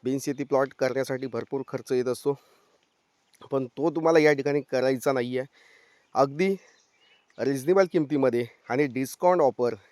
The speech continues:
या ठिकाणी तुम्हाला मिळणार आहे. तर मंडळी, वेळ घालवू नका, लवकरात लवकर या माझ्या सुंदर प्रॉपर्टीला भेट देऊन या जागेची पूर्ण माहिती घेऊन, पूर्ण डॉक्युमेंट या ठिकाणी व्हेरीफाय करून ही जागा नक्कीच तुम्ही विकत घेऊ शकता.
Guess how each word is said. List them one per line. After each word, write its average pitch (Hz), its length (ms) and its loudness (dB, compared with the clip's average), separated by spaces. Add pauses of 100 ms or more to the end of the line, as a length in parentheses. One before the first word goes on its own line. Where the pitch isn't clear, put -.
(140)
या 131 120 2
ठिकाणी 139 300 -2
तुम्हाला 131 260 -2
मिळणार 123 380 2
आहे. 135 220 0 (440)
तर 123 80 -10
मंडळी, 135 280 -2
वेळ 135 280 0
घालवू 151 180 2
नका, 147 300 2 (380)
लवकरात 175 420 2
लवकर 147 400 2 (360)
या 131 120 0
माझ्या 135 340 0 (800)
सुंदर 185 380 2
प्रॉपर्टीला 123 500 -2 (460)
भेट 160 220 2
देऊन 135 240 0 (540)
या 127 80 2
जागेची 127 400 -2
पूर्ण 165 220 -2
माहिती 143 260 0
घेऊन, 123 240 -6 (140)
पूर्ण 170 240 0
डॉक्युमेंट 139 500 -2
या 131 120 0
ठिकाणी 131 300 -4
व्हेरीफाय 143 400 0
करून 127 260 -4 (240)
ही 120 80 -6
जागा 123 240 0
नक्कीच 143 440 -10
तुम्ही 139 180 -6 (420)
विकत 107 240 0
घेऊ 135 240 -4
शकता. 139 300 -4